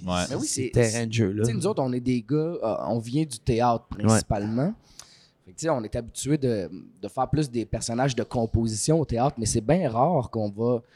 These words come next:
Speaker 2: qu'on va pousser la composition à la télé ou au cinéma, tu sais.
Speaker 1: Mhm.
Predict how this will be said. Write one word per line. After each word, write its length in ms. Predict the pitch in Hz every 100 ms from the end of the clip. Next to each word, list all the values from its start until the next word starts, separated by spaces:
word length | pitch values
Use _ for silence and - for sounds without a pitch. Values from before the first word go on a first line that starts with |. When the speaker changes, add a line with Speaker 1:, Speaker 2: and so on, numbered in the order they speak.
| - -
Speaker 2:
qu'on 100 | 107
va 100 | 107
pousser 320 | - 123 160
la 100 | 127
composition 880 | 117 113 117 120 110 113 127 139 131
à 100 | 101
la 100 | 107
télé 280 | - 117 135
ou 160 | 131 110
au 40 |
cinéma, 580 | 98 - 113 104 110 123
tu 200 | 117 107
sais. 20 |
Speaker 1:
Mhm. 220 | 117 113